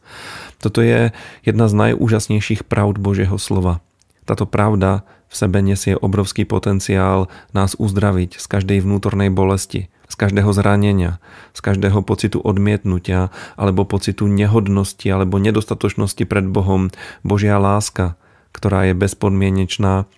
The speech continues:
ktorá sa týka každého jedného z nás, nás uzdravila, zachránila a Kristova obeť na kríži nám to neustále pripomína. Sme si vedomí Božej obrovskej lásky k nám a zažívame ju.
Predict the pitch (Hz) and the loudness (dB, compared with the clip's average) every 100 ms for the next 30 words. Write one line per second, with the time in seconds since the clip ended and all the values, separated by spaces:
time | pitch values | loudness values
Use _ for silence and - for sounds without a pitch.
0 | - - 104 98 - 98 101 - 95 92 | -20 -4 0 0 0 0 -2 0 0 0
1 | 101 95 98 101 98 98 95 95 95 98 | 0 0 2 2 2 2 2 2 2 2
2 | 92 90 - - - - - 98 - 107 | 0 -2 -8 -16 -20 -14 -4 -4 -2 -2
3 | 95 101 95 98 98 98 - - 101 98 | 0 0 2 0 0 -2 -8 -8 -2 -2
4 | - 98 98 95 95 101 - - - 98 | 0 0 2 2 2 0 -4 -8 -4 0
5 | 113 - 117 113 110 104 - 104 107 110 | 0 0 2 2 2 0 0 -2 0 0
6 | 104 104 104 98 104 104 107 - 104 104 | 2 2 0 0 0 2 0 0 0 0
7 | 98 101 101 95 90 87 90 - _ - | 0 -2 0 0 0 -2 -6 -10 _ -20
8 | - - 101 98 101 104 110 107 104 101 | -20 -6 -2 0 2 4 4 4 2 2
9 | 101 98 - 95 98 - 104 98 101 95 | 2 2 2 0 -2 0 0 2 0 -2
10 | - - 104 98 98 - - - 104 95 | -6 -2 0 0 0 -4 -16 -6 -2 2
11 | 101 104 104 92 90 87 90 | 2 2 2 2 2 0 -4